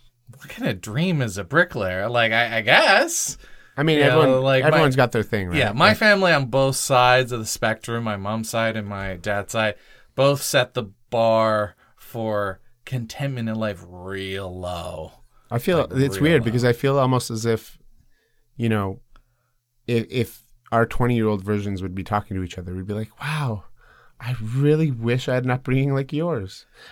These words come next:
Speaker 2: But I feel
Speaker 1: Would
Speaker 2: like
Speaker 1: we
Speaker 2: there's
Speaker 1: even get along?
Speaker 2: Probably not.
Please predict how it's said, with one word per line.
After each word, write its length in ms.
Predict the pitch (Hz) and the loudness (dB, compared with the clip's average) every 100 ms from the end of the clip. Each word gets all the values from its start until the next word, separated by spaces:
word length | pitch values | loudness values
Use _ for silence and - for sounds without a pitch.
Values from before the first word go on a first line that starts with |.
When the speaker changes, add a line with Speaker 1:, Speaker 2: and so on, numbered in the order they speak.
| - | 0
Speaker 2:
But 120 | 143 | 4
I 40 | 143 | 4
feel 180 | 160 | 6
Speaker 1:
Would 60 | 170 | 6
Speaker 2:
like 60 | 302 | 6
Speaker 1:
we 60 | 139 | 4
Speaker 2:
there's 180 | 131 | 4
Speaker 1:
even 100 | 415 | -2
get 160 | 226 233 | -2 -2
along? 680 | 151 90 85 92 104 196 - - - - - - - - - | -2 -4 -6 -4 -4 -6 -8 -14 -12 -12 -14 -16 -18 -18 -2
Speaker 2:
Probably 200 | - 95 | -2 -2
not. 200 | 82 | -6